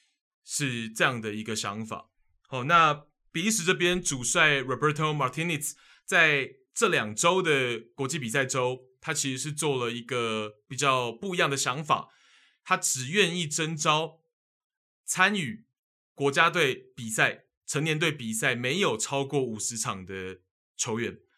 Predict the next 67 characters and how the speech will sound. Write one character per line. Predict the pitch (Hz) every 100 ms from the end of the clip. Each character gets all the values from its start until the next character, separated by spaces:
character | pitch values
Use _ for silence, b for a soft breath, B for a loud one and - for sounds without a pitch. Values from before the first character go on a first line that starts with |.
| b b b
也 | 117
就 | 117
是 | 147 151
说 | 151 143
像 | 139 135
是 | 131 135
德 | 117 123
布 | 143
劳 | 123
内、 | 117 123 - _ _
像 | - 127
是 | 117 - 131
Eden | 131 127
Hazard | 131 123 131 110
就 | 110 123
没 | 113 117
有 | 127 104
被 | - 123 110
征 | 110 123
召 | 123 117 117
到 | 120 110 101 98 - -
球 | - 120
队 | 135
里 | 101
面。 | 117 113 b b b b b b b
好， | 104 -
我 | 110
们 | 127
这 | 135
边 | 147 143
讲 | 110
说 | 107 131
Hazard | 147 151 143
受 | 127 175 139
伤 | 131 123
是 | 120 123
在 | 131 117 110
征 | 110 127
召 | 120 120
之 | 120 127
后 | 123 185 120
的 |
事 | 98 120
情。 | 110 - _ _ -
好， | -
在 | 120 104
征 | 101 131 135
召 | 135 120 120 _ -
公 | 135
布 | 135
大 | 147 127
名 | 113
单 | 110
的 | 110
那 | 110
个 | 110
时 | 107
候， | 110
其 | 104 113
实 | 104
Hazard | 120 117 101
是 | 104
还 | 101
没 | 101
有 | 117 101
伤 | 113 98
的。 | 101